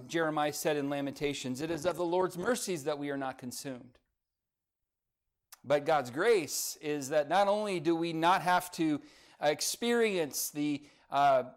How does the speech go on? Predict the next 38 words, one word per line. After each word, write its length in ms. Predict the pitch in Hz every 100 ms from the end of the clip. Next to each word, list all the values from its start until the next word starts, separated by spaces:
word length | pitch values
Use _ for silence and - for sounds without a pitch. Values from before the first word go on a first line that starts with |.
| -
the 180 | 151 156
eternal 640 | - 214 220 208 175 - - _ _ - - _ _ _ _ _
payment 560 | - 220 233 202 170
of 120 | 165 156
our 140 | 156
sin 360 | - 208 226 202
in 80 |
a 60 | 170
place 300 | - 185 180
called 260 | 180 170 131
hell, 300 | 202 196 175
but 180 | 170
we 260 | 170 226 - - -
also 420 | 220 247 247 214
now 300 | 190 220 254
get 280 | 185 208 202
to 120 | 196
have 420 | 165 202 202 180 - - -
the 100 | 160
grace 420 | 151 220 262 -
of 140 | 208
God, 360 | 170 170 190 175
which 240 | 185 185
is 320 | 185 175 165 - _ -
an 80 | 190
eternal 480 | 185 220 240 233
place 420 | 214 214 214 208 -
called 320 | - 220 165
heaven 380 | 233 262 156 135 _ _ _
for 140 | -
all 180 | 175 170
of 80 | 156
eternity. 520 | 147 156 139 127 - _ _ _ _ _ _ _
So 140 | - 156
not 180 | 185
only 240 | 220 202 180
do 160 | 165
we 320 | 170 165 147